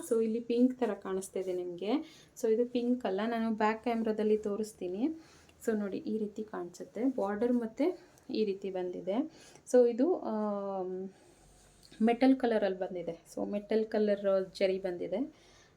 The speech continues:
ಆ, ಅಮ್ಮಂಗೆ ಈ ಥರ ತೆಗ್ದಿದ್ದಾರೆ. So, ಅವರು, ಆ, ಅಕ್ಕ ತಂಗಿಯರು ನಮ್ಮ ಅಮ್ಮನ ಜೊತೆ ಇರೋರು ನಾಲ್ಕು ಜನ. So, ನಾಲ್ಕು ಜನಕ್ಕೂ ಇದೇ ಥರ ಸೀರೆನೇ, ಆ, ಬೇರೆ ಬೇರೆ, ಆ,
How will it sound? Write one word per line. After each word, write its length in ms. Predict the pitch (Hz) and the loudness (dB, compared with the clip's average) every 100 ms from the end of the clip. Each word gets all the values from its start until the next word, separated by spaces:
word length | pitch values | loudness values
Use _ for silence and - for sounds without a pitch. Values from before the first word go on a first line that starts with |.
| - | -6
ಆ, 240 | 214 214 | -4 -2
ಅಮ್ಮಂಗೆ 460 | 202 226 233 233 247 | -4 -2 -2 2 2
ಈ 100 | 208 | 2
ಥರ 220 | - 196 | 0 -2
ತೆಗ್ದಿದ್ದಾರೆ. 580 | 196 202 - 190 196 233 | -4 -8 -8 -6 -2 0
So, 280 | 277 262 254 | 0 0 4
ಅವರು, 640 | 247 254 294 311 - - _ - | 4 6 2 -2 -14 -20 _ -6
ಆ, 80 | 220 226 220 214 | -2 -2 -2 -4
ಅಕ್ಕ 280 | - 208 - 247 | -6 -6 -2 -2
ತಂಗಿಯರು 560 | 240 220 214 220 240 | 0 -2 0 2 4
ನಮ್ಮ 180 | 254 214 | 2 0
ಅಮ್ಮನ 240 | 202 220 | -2 -2
ಜೊತೆ 300 | 226 220 220 | -2 -4 -2
ಇರೋರು 320 | 214 202 208 254 | -2 0 2 2
ನಾಲ್ಕು 400 | 202 196 196 - | 0 -6 -10 -8
ಜನ. 160 | 190 240 359 - | -2 0 0 0
So, 160 | 226 | -2
ನಾಲ್ಕು 380 | 208 196 208 214 | -2 -4 -4 -6
ಜನಕ್ಕೂ 1000 | - 214 214 - 214 214 - 226 - 202 | -6 -4 -4 -4 -4 -6 -10 -14 -8 -8
ಇದೇ 240 | 196 226 | 2 4
ಥರ 240 | 247 240 220 220 | 4 2 -4 -4
ಸೀರೆನೇ, 520 | 214 202 190 214 359 - - - - | -6 -4 -2 -2 -4 -6 -20 -20 -8
ಆ, 260 | 214 220 202 | -4 -4 0
ಬೇರೆ 280 | 233 240 | 2 2
ಬೇರೆ, 300 | 214 208 220 311 - - | 2 0 0 -2 -4 -14
ಆ, 60 | - | -10